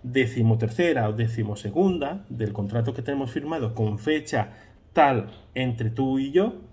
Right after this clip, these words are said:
por la, el alquiler de la habitación, sito en el edificio tal, planta tal, puerta tal", ¿vale? Y, y si no te marchas, la voy a ejecutar.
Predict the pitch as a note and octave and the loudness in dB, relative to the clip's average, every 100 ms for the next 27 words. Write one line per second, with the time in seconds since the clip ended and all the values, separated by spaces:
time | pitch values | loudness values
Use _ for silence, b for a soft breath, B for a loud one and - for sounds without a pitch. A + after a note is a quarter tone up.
0 | - - D#3 B2 A#2 A2+ A#2 G#2+ B2+ B2 | -18 0 2 4 4 4 4 2 0 -2
1 | C3 C3+ C3+ C3+ D#3 - E3 A#2 F#3 F3+ | -2 -4 -4 -4 -6 -4 -4 -4 -6 -4
2 | B2+ A2+ A2+ A2+ A#2 C#3+ E3 E3 E3 F3 | 0 2 2 2 0 -2 -2 -2 0 2
3 | C3+ A2 B B B - D#3 E3 E3 C3+ | 2 -2 B B B 0 2 0 0 0
4 | A#2 B2+ C#3 D#3+ F#3+ A3 - - - - | 2 4 4 4 4 2 0 -12 -20 -20
5 | B B B - - D3 G#3+ - - - | B B B -10 -2 0 0 -4 -20 -20
6 | - - - - - - C3+ A#2+ A#2 A2+ | -20 -20 -20 -20 -18 -6 0 4 4 4
7 | A2+ - A2+ A#2 A2+ - - D3+ C3+ A2+ | 2 0 0 2 0 -2 -4 -6 -4 -4
8 | A2+ A#2 A2 - | -6 -10 -14 -16